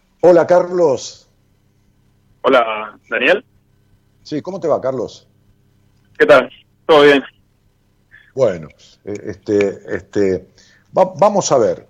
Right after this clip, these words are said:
Speaker 1: vamos a ver. Ah, ¿sabes
Speaker 2: Sí.
Speaker 1: qué podemos hacer? Una faceta, un, un, un ítem, eh, ya está, Gonzalo, preparado, llamados más. Eh, un ítem del, del, tengo tres ítems en el test, uno con cada uno.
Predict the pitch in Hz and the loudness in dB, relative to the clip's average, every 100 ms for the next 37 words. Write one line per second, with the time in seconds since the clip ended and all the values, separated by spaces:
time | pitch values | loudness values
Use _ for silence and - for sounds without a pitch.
0 | - 139 135 - 80 67 _ _ _ _ | -10 -10 -8 -10 -10 -12 _ _ _ _
1 | _ _ _ _ 226 262 233 - 233 262 | _ _ _ _ -8 -2 -2 -2 -4 -4
2 | 214 226 - 160 220 247 - _ _ _ | -6 -4 -4 -2 2 2 0 _ _ _
3 | _ - 202 202 - 156 135 208 220 190 | _ -10 -4 -4 -2 -4 -2 -6 -4 -2
4 | 175 - 196 - 208 190 202 240 - 202 | -4 -4 -12 -10 -10 -6 -2 -2 0 0
5 | 175 - - 143 139 - 151 117 123 160 | 0 -8 -8 -2 -2 2 0 0 0 -2
6 | 131 135 151 196 208 170 160 156 131 117 | -2 -4 -2 -2 -2 -2 -2 -2 -4 -4
7 | 95 - _ - - - _ _ _ _ | -8 -10 _ -12 -12 -20 _ _ _ _
8 | - 139 135 - 180 190 214 202 175 165 | -10 -10 -10 -8 -8 -6 -4 -2 -2 -2
9 | 135 120 117 117 - 117 113 104 101 - | -2 0 -2 -4 -6 -2 -2 -2 -8 -6
10 | - 156 - 180 165 165 104 107 101 117 | -2 -2 0 0 2 0 0 -4 -4 -8
11 | 113 107 104 92 - 180 196 185 147 131 | -6 -4 -4 -4 -2 0 2 2 2 2
12 | 120 95 76 73 | 2 2 -2 -10